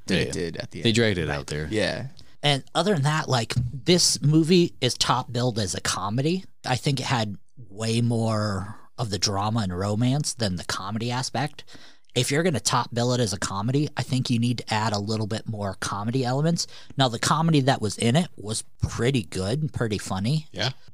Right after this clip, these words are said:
Speaker 3: But I think it was few and far between. Like, I think it was so based on,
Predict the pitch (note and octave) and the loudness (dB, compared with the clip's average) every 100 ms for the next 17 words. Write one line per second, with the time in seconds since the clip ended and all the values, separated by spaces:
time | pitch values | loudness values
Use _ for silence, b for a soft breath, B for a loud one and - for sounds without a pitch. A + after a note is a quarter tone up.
0 | - - A#2 A2 - - - - - - | -4 2 4 4 2 -2 -2 -16 -18 -8
1 | - - - F#3+ D#3 - C3+ B2+ A2+ A#2+ | -4 -2 2 2 2 -2 0 0 0 0
2 | G2+ - G2 D3+ - - - - - A#2+ | -2 -4 -4 -4 -4 -12 -20 -8 -4 -2
3 | B2+ D#3+ D3 C3 A#2 - - B2 B2 A#2 | 0 0 0 0 -2 -2 -2 2 2 2
4 | - - G#2+ B2 - B2+ A2 | -2 -6 -2 0 2 0 0